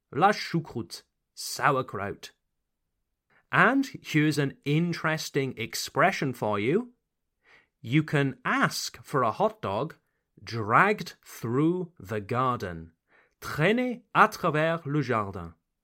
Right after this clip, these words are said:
Dragged through the garden. <laughs> Now, don't worry, dear listeners, this is not some bizarre culinary practice where we put flowers or insects on a hot dog.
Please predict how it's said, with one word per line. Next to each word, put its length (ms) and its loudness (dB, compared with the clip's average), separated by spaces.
Dragged 640 0
through 720 -2
the 140 -4
garden. 680 -4
<laughs> 340 4
Now, 540 8
don't 420 8
worry, 420 2
dear 240 2
listeners, 500 0
this 380 4
is 320 2
not 560 2
some 340 0
bizarre 520 0
culinary 560 2
practice 640 -2
where 220 0
we 120 -2
put 280 -4
flowers 840 0
or 460 0
insects 680 2
on 280 2
a 80 0
hot 280 -2
dog. 300 -8